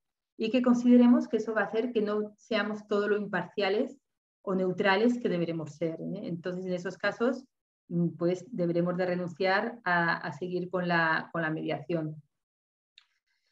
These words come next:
Eh, los mediadores tenemos responsabilidad civil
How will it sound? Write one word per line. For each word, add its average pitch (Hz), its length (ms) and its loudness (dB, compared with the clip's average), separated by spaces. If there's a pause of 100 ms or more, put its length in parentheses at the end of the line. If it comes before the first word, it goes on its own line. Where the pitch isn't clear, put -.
(520)
Eh, 214 540 10
los 202 280 0
mediadores 202 400 2
tenemos 214 300 -2
responsabilidad 185 640 0
civil 233 420 0